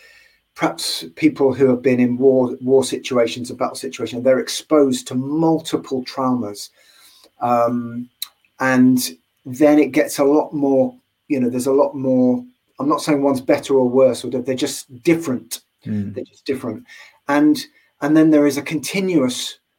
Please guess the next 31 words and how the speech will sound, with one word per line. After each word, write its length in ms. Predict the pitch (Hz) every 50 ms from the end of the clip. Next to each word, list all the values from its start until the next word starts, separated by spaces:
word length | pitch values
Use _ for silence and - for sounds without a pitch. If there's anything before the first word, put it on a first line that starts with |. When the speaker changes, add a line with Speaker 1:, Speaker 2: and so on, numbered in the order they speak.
| _ _ _ _ _ _
Speaker 1:
uh, 300 | 120 120 120 123 120 117 -
I'm, 180 | 131 143 - -
I'm, 140 | 147 135 - -
I'm 100 | 139 139
not 140 | 147 - -
sure 100 | - 135
if 60 | 139
I'm 100 | 135 139
using 220 | 135 127 123 127
the 60 | 120
right 120 | 123 120 120
expression, 460 | 117 - - - 131 127 - - 123
but 100 | 123 123
I 80 | 117 113
think 320 | - - 165 156 143 127
it 80 | 135 123
was 140 | 123 120
described 500 | - - 113 - - - - 113 113 -
as 100 | 113 -
continuous 460 | - - 123 120 - 123 113 110 104 -
trauma. 300 | - 113 110 107 110 110
And, 120 | 107 107
um, 140 | 104 107 107 _ _ _ _ _ _ _
forgive 260 | - - - 123 117 -
me 80 | 110
if 100 | 104 -
I've 120 | 110 107 -
got 120 | - -
the 60 | 113
wrong 320 | 110 113 110 107 107 107 -
term, 380 | - - 135 123 113 104 104 104